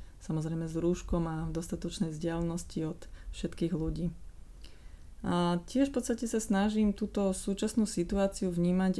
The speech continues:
ako príležitosť jednak na to, aby som vynahradila mojej dcére tých pár mesiacov kampane, kedy som nemala možnosť sa jej venovať toľko, ako je zvyknutá.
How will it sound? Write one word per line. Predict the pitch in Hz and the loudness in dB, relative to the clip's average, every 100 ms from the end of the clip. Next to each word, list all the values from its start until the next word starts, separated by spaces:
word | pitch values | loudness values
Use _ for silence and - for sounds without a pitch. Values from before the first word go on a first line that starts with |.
| 170 | 0
ako | - 175 170 170 165 165 - - | 0 4 6 6 2 -2 -6 2
príležitosť | 170 190 202 202 185 180 175 170 - | 4 6 4 2 2 4 4 2 0
jednak | 170 170 190 175 | 2 4 4 2
na | 165 | 0
to, | 175 180 | 0 2
aby | 170 | 2
som | 180 165 | 0 0
vynahradila | 165 175 185 170 175 175 | 2 2 2 2 2 2
mojej | 170 170 170 | 2 0 -2
dcére | - 165 170 175 185 - - - - | -2 0 2 2 0 -8 -16 -18 -10
tých | - - | -6 0
pár | 180 180 | 4 6
mesiacov | 180 185 185 180 185 | 4 4 0 0 0
kampane, | 175 180 185 185 180 175 | 2 2 4 2 2 2
kedy | 175 170 | 0 -2
som | 170 170 170 175 175 - | 0 0 0 0 -2 -2
nemala | 170 170 196 190 175 | 0 4 4 6 4
možnosť | 175 190 185 - | 4 4 2 2
sa | 170 | 2
jej | 170 170 170 165 | 4 6 4 2
venovať | 160 170 180 175 | 0 2 2 0
toľko, | - 156 165 - 175 170 170 | 0 0 0 0 2 2 2
ako | - 170 165 165 | 0 0 2 0
je | 165 | -2
zvyknutá. | 156 165 - 196 196 202 208 | -4 -6 0 0 2 0 -2